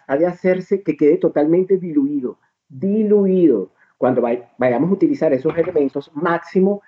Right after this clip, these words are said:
la falange del dedo. ¿Por qué? Porque el sistema digestivo no está preparado. No está preparado para digerirlo.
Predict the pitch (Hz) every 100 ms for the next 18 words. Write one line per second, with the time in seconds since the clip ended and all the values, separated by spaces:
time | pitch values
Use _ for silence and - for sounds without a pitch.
0 | _ _ - 147 156 156 143 139 139 170
1 | 202 214 156 123 147 127 90 _ 139 185
2 | 220 202 - - 170 208 185 175 190 196
3 | 196 202 208 185 190 262 208 - _ _
4 | _ _ _ 131 156 151 156 156 156 190
5 | 175 143 - 127 160 131 _